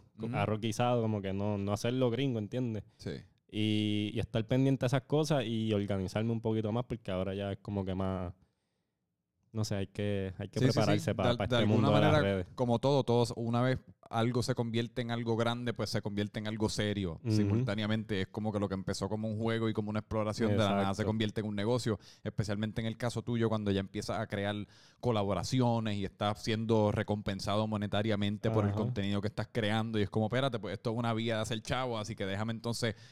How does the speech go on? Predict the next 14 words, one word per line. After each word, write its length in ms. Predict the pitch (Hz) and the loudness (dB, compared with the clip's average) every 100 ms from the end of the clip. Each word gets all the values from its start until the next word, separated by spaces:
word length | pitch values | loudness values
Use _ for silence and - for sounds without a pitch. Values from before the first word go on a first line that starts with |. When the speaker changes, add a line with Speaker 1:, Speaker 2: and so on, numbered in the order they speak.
| - | -6
Speaker 1:
empezar 400 | 113 110 104 110 | -2 0 2 2
a 60 | |
generar 300 | 101 101 107 | 2 0 0
Speaker 2:
Exacto. 120 | 113 101 | -2 -2
Speaker 1:
estrategias 540 | 110 107 117 117 110 | -2 0 0 0 0
y 80 | 110 | 0
maneras 280 | 104 101 107 | 0 -2 -4
de 100 | 107 | -4
crecimiento". 800 | 113 110 104 107 110 101 113 101 | -4 -4 -2 0 -2 0 0 0
Speaker 2:
Sí, 140 | 110 | 0
porque 300 | 110 127 123 | 2 2 2
tan, 320 | 110 110 104 107 | 0 0 -2 -4
tan 240 | - 107 | -2 0
pronto 880 | 110 110 110 110 107 107 101 101 90 | 2 2 2 2 4 4 2 0 -6